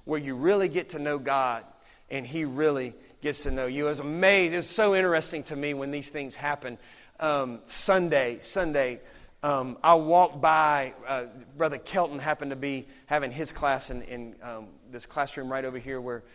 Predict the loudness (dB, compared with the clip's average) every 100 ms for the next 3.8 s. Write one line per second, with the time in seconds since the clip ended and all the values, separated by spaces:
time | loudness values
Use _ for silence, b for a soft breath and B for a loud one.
0 | b -20 -12 -8 -8 -8 -12 -10 -12 -12
1 | -12 -12 -14 -20 _ _ _ _ _ _
2 | -10 0 0 0 -2 2 2 2 0 -2
3 | -4 -10 B B B -6 -4